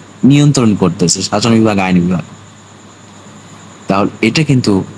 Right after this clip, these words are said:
বিচার বিভাগের স্বাধীনতা না। তাহলে বিচার বিভাগকে কি তার যে কর্মপরিধি,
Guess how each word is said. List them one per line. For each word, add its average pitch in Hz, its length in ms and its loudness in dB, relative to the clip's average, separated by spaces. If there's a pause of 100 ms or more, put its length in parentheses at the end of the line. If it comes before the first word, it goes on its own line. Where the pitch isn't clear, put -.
(180)
বিচার 98 320 0
বিভাগের 92 320 0
স্বাধীনতা 87 560 -2
না। - 60 -8 (880)
তাহলে - 180 0
বিচার 113 360 2
বিভাগকে 139 580 0 (580)
কি 151 320 2
তার 95 160 0
যে 92 180 -2 (140)
কর্মপরিধি, 117 840 0